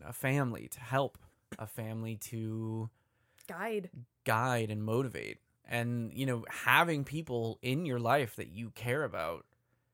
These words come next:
Speaker 1: can be as much of a motivation as someone's dying wish. You know what I mean? It doesn't always have to be vengeance or, uh, you know,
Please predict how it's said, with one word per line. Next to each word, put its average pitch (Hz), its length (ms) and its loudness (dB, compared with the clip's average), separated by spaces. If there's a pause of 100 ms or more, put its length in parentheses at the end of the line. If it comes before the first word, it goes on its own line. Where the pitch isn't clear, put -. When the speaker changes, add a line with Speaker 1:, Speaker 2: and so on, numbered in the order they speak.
(140)
Speaker 1:
can 127 160 0
be 151 140 4
as 127 120 2
much 139 240 4
of 131 160 0
a 127 80 4
motivation 117 720 2
as 110 680 0
someone's 117 580 -2
dying 107 380 -2
wish. 117 480 -4 (580)
You 123 120 0
know 113 120 2
what 113 120 0
I 113 40 -2
mean? 120 160 0
It 120 100 -2
doesn't 127 240 2
always 123 320 4
have 117 240 0
to 120 80 -4
be 113 500 -2 (760)
vengeance 117 760 0
or, 107 580 -2 (1040)
uh, 110 520 -2 (1080)
you 120 140 -4
know, 104 340 -6